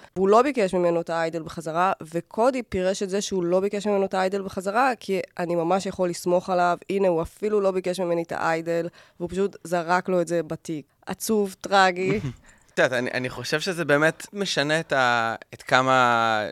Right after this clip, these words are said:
Speaker 2: ג'סי הוא וילן, נ-, נקרא לזה ככה, וכמה הוא מניפולטור טוב, ו-,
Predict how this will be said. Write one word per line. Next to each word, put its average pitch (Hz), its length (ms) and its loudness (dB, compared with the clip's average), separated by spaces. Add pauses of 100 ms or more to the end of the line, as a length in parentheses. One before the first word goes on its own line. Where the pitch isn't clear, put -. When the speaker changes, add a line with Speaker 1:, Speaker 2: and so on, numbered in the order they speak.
(120)
Speaker 2:
ג'סי 120 360 -2
הוא 104 420 -4
וילן, 143 460 -2 (300)
נ-, 113 440 -8 (160)
נקרא 123 260 -4
לזה 120 140 -6
ככה, 139 300 -2 (440)
וכמה 139 300 4
הוא 143 100 6
מניפולטור 123 560 0
טוב, 170 360 0 (600)
ו-, 120 640 0